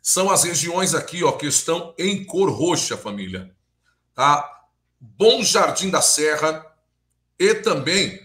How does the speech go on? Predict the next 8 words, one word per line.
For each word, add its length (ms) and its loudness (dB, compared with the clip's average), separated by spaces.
aqui 500 2
entre 600 -4
Schoider 800 2
e 140 2
também 420 -2
Jaraguá 540 2
do 100 -2
Sul. 480 2